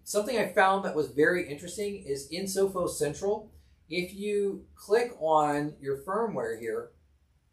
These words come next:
you do have the ability to schedule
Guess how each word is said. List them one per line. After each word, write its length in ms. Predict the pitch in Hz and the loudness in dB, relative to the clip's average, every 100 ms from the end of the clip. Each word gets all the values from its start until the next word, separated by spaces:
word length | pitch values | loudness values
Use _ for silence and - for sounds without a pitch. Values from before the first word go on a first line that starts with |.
| _ _ _ _ _ | _ _ _ _ _
you 140 | 139 147 | -6 -2
do 160 | 185 | 4
have 220 | 208 196 156 | 6 6 4
the 140 | 156 | 2
ability 580 | 139 160 185 165 143 131 | 4 2 2 0 -2 -4
to 120 | 147 131 | -4 -4
schedule 880 | - - 175 202 135 98 - - | -4 -4 -2 -2 -2 -6 -6 -8